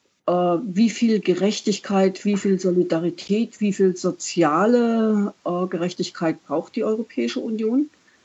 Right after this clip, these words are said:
Welche Formen von demokratischer Gestaltung, Mit-, Mitgestaltung haben wir? Ähm, wie sollten die Bürger viel stärker eingebunden werden? Ähm, er stand ja auch dafür, dass er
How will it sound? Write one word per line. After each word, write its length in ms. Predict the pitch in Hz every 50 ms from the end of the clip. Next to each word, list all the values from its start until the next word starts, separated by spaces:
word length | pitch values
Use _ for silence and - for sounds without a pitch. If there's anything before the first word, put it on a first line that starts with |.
| _ _ _ _
Welche 240 | - 175 196 - 226
Formen 420 | - - - 190 185 190 196 196 190
von 300 | - 202 185 190 170 -
demokratischer 1160 | 175 170 180 170 - 180 156 156 160 - 170 156 - 160 147 147 143 131 135 139 135 147 139 - -
Gestaltung, 580 | - 139 - - 156 156 180 185 214 208 202
Mit-, 320 | 170 185 180 - - - - - _ _ _ _ -
Mitgestaltung 760 | 190 190 - 214 190 - - 185 185 202 196 214 214 214 202
haben 280 | 214 214 226 226 202
wir? 240 | 214 220 226 247 262 254 - _ _ - - - - -
Ähm, 600 | 160 160 170 175 175 180 180 180 180 180 175 170
wie 100 | 185 180
sollten 320 | - - 170 165 - 175
die 80 | 165 170
Bürger 340 | - - 156 160 160 170 160
viel 180 | - - 190 180
stärker 400 | - - 156 147 143 - - -
eingebunden 1200 | 139 151 175 208 214 - _ _ _ _ _ _ _ _ - 202 185 202 208 214 202 - - 202
werden? 480 | 190 196 202 202 202 202 214 220 220 - - _ _ _ - - - - _ _ _
Ähm, 380 | - 180 180 180 185 180 160 - - - - _ _ -
er 160 | 190 208 214
stand 540 | - - - - - 180 160 208 254 254 -
ja 180 | 254 262 -
auch 260 | - 196 247 247 - -
dafür, 840 | _ 240 226 220 220 - - - 240 240 233 233 233 233 240 226 - _ _ _ - - - _ _ _ _ _ _ _
dass 260 | - 196 202 202 196 -
er 540 | - 180 190 185 185 185 185 185 180 175